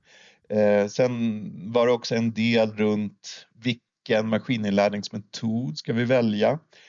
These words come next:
Och sen den sista delen var runt arkitektur, molnlösningar, hur känner vi oss trygga med det?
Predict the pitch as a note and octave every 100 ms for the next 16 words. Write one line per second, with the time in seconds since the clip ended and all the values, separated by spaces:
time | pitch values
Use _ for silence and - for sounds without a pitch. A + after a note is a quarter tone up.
0 | _ _ _ - B2 B2 A#2 A2+ A#2+ G#2+
1 | A2 G2+ G2 F#2+ F#2+ F#2+ F#2+ F#2 - G2+
2 | G2 G#2 - G2 - - G#2+ G2+ F#2+ F2+
3 | F2+ F2+ G2+ G2 F#2 F#2+ G2 G2+ G2+ -
4 | G2+ G2 F#2+ F#2 F2+ G2 A2 G2 F#2+ F#2
5 | - G#2 G2 _ - G2 F#2 F2+ F#2+ F2+